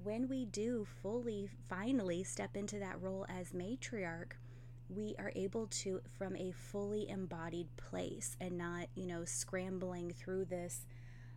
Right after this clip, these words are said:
uh, initiation without, yeah, without embodying it.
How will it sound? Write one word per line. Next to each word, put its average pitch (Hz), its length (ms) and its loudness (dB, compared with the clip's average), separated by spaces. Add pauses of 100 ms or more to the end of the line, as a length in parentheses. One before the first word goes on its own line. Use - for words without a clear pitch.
(140)
uh, 185 280 -4
initiation 190 1160 2
without, 196 920 0 (1900)
yeah, 269 220 4
without 220 320 2
embodying 190 640 2
it. - 320 -4